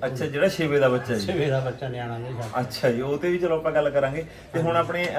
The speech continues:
Speaker 1: ਦੇਵ ਅਲੀ ਦਾ ਜਿਹੜਾ ਰਿਜ਼ਲਟ ਬੈਕ ਸਾਈਡ ਖੜਾ ਸੀ, ਉਹ ਵੀ ਬਹੁਤ ਸੋਹਣਾ ਬੱਚਾ ਆਇਆ ਜੀ।
Speaker 2: ਹਾਂਜੀ, ਸਾਡੇ ਇੱਥੇ ਲਵੇ ਹੀ ਆ।
Speaker 1: ਅੱਛਾ ਜੀ,
Speaker 2: ਹੂੰ।
Speaker 1: ਉਹ ਤੇ ਵੀ ਆਪਾਂ ਕੈਮਰਾ ਜ਼ਰੂਰ ਮਾਰ ਲਾਂਗੇ,
Speaker 2: ਹਾਂ, ਥੋੜ੍ਹਾ
Speaker 1: ਦਿਖਾ
Speaker 2: ਸ਼ੂਟ ਲੈ ਲਿਓ ਉਹਦਾ।
Speaker 1: ਹਾਂ, ਹਾਂ ਜੀ।
Speaker 2: ਹਾਂਜੀ।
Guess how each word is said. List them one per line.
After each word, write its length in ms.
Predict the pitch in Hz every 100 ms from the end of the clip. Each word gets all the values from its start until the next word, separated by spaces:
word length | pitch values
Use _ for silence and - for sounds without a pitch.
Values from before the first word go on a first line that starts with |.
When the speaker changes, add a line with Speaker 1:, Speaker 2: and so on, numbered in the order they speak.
| 143
Speaker 1:
ਦੇਵ 220 | 151 156
ਅਲੀ 120 | 156
ਦਾ 80 | 156
ਜਿਹੜਾ 260 | 156 175 190
ਰਿਜ਼ਲਟ 380 | 139 139 151
ਬੈਕ 280 | 160 131 120
ਸਾਈਡ 260 | - 127 123
ਖੜਾ 180 | 123 147
ਸੀ, 120 | 131
ਉਹ 60 |
ਵੀ 100 | 139
ਬਹੁਤ 300 | 170 123 175
ਸੋਹਣਾ 240 | - 123 143
ਬੱਚਾ 280 | 127 - 107
ਆਇਆ 160 | 90
ਜੀ। 140 | 87 87
Speaker 2:
ਹਾਂਜੀ, 300 | 147 143 143
ਸਾਡੇ 480 | 135 147 151 147 143
ਇੱਥੇ 320 | 139 147 135
ਲਵੇ 280 | 127 117 139
ਹੀ 100 | 156
ਆ। 100 | 156 - - - -
Speaker 1:
ਅੱਛਾ 200 | 123 -
ਜੀ, 200 | 120 101 101 127
Speaker 2:
ਹੂੰ। 220 | 123 120
Speaker 1:
ਉਹ 120 | 139
ਤੇ 80 | 170
ਵੀ 60 |
ਆਪਾਂ 180 | 165 -
ਕੈਮਰਾ 340 | 151 143 135 135
ਜ਼ਰੂਰ 240 | 123 131
ਮਾਰ 240 | 147 131
ਲਾਂਗੇ, 200 | 113 110
Speaker 2:
ਹਾਂ, 120 | 143 131
ਥੋੜ੍ਹਾ 220 | 139 143
Speaker 1:
ਦਿਖਾ 260 | 127 135
Speaker 2:
ਸ਼ੂਟ 120 | 131 120
ਲੈ 80 |
ਲਿਓ 160 | 113 117
ਉਹਦਾ। 200 | 127 160 - - 110
Speaker 1:
ਹਾਂ, 160 | 117 110
ਹਾਂ 220 | 110 98
ਜੀ। 140 | 120
Speaker 2:
ਹਾਂਜੀ। 200 | 113 113